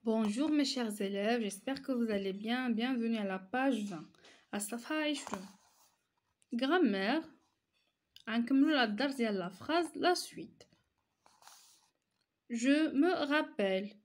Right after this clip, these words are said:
Relis la règle. غادي نعاودو نقراو ال-، القاعدة. La phrase est une suite de mots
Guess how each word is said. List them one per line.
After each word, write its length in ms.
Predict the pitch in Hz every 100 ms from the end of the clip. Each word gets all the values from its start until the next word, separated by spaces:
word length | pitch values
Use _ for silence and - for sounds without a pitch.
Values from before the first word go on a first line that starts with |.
| _ _ _
Relis 400 | 226 233 277 311
la 220 | 359 294 202
règle. 280 | 190 190
غادي 260 | 196 196 202
نعاودو 280 | 196 196 277
نقراو 280 | 285 302 294
ال-، 220 | 277 -
القاعدة. 680 | 240 233 277 247 220 - - - _ _ - - - _ -
La 160 | 320
phrase 640 | 381 - 302 311 320 311 277
est 280 | - 254 240 240
une 180 | 240
suite 500 | 214 - - 330 370
de 280 | 254 208 247
mots 360 | 226 226 269